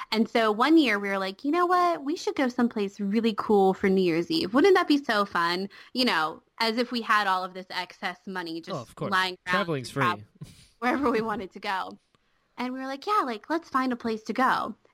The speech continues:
Speaker 1: And so at the time I had a desk job at the information desk on campus, and so there's, like, no one there.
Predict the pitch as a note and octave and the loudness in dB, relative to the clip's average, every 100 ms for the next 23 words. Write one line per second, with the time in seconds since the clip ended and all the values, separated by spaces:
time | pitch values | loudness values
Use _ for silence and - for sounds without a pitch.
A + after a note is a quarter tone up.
0 | - A#3 A#3+ A#3+ A3 - A#3 C4+ B3+ D#4 | -2 0 2 2 2 2 -2 -2 0 0
1 | E4 F4 C4 G#3+ G3 F3+ G3+ _ G3 F3+ | 0 2 0 -2 -6 -6 -6 _ -4 0
2 | F3 E3+ - F3 F3 - - G3 G3 G3+ | 0 -2 -6 -2 -2 -4 -12 -10 -8 -6
3 | F#3 F3+ G#3 G3+ G#3 G#3+ _ - F3 F3+ | -6 -8 -6 -2 0 -2 _ -4 -4 -6
4 | F3+ E3+ G#3+ A#3 G#3 F#3 F#3 E3+ E3 - | -8 -6 -4 -4 -6 -6 -2 0 0 -2
5 | E3+ E3+ E3 F3 - - C#2 G#3+ | -8 -8 -6 -6 -6 -6 -4 -4